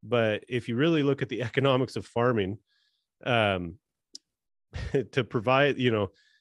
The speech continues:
that, that, that actually encourages you to do, you to do best practices. Oftentimes those best practices and profitability are linked together.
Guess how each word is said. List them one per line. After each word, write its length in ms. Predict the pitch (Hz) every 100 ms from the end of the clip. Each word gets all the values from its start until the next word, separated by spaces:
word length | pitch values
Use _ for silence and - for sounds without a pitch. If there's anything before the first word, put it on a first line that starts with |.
| -
that, 320 | 117 135 127 - _ -
that, 300 | 123 123 -
that 180 | 131 127
actually 420 | 156 175 175 143
encourages 560 | 110 156 170 120 117
you 120 | 113 107
to 80 |
do, 200 | 104 113
you 340 | 120 113 113 123
to 100 | 107
do 160 | 113 127
best 340 | 107 120 -
practices. 560 | 117 117 - - 87 98
Oftentimes 540 | 135 - 123 135 123
those 160 | 117 98
best 280 | 123 117
practices 640 | - 120 120 - - 107 104
and 220 | 107 104
profitability 800 | 113 107 98 90 113 110 101 101
are 200 | 120 117
linked 280 | 104 113 -
together. 440 | 95 98 104 82